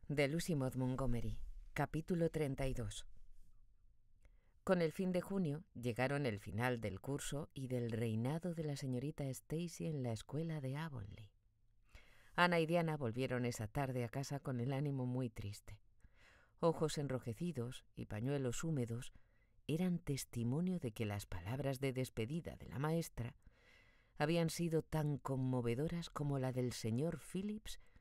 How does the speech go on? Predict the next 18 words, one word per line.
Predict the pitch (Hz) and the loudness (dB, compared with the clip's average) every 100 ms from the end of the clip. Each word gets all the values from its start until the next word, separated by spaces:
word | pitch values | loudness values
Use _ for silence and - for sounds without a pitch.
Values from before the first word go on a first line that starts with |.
| - - - | -20 -20 -2
tres | 160 160 - | 2 2 0
años | 117 120 117 | -2 -4 -6
atrás. | 117 - - - - - - - - - - - - - - - - - - - - - - - - - | -8 -12 -14 -16 -16 -20 -20 -20 -20 -20 -20 -20 -20 -20 -20 -20 -20 -20 -20 -20 -20 -20 -20 -20 -4 2
Diana | 180 180 170 180 | 6 8 8 4
contempló | - 127 110 113 117 127 | 4 4 4 0 4 4
el | 143 135 | 4 4
edificio | 113 104 147 - 123 | 0 -2 -4 0 0
del | 120 120 | 0 0
colegio | 127 123 147 - 151 | 0 0 0 0 -2
desde | - - 95 | -2 -2 -4
la | 87 | -6
falda | - 131 117 110 | 0 2 2 0
de | 120 | 0
la | 110 | 0
colina | 104 82 127 131 120 | -2 -2 0 2 2
de | 107 | 0
los | 98 104 | -2 -4
abetos | 87 117 143 147 143 | -2 -4 -2 -4 -4